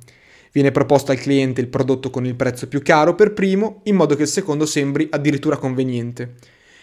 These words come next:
A riguardo, i commercianti di auto utilizzano questo principio quando aspettano di aver concordato il prezzo di una nuova macchina, prima di suggerire tutta una serie di accessori.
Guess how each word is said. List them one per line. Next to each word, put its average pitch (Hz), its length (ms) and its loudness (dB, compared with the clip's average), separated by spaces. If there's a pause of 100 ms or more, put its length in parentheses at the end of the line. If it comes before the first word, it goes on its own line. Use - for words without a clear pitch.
(160)
A - 80 2
riguardo, 185 560 8
i 135 300 4
commercianti 139 580 0
di 131 140 0
auto 151 400 2
utilizzano 131 500 -2
questo 131 300 -2
principio 135 480 -2
quando 127 460 -2
aspettano 135 600 0
di 123 80 0
aver 127 240 4
concordato 135 540 0
il 127 80 0
prezzo 139 340 -2
di 135 80 -2
una 131 80 -2
nuova 127 240 -2
macchina, 120 500 -6 (460)
prima 151 220 4
di 143 80 4
suggerire 143 640 2
tutta 151 240 -6
una 147 100 -4
serie 127 240 0
di 127 80 -6
accessori. 120 600 -6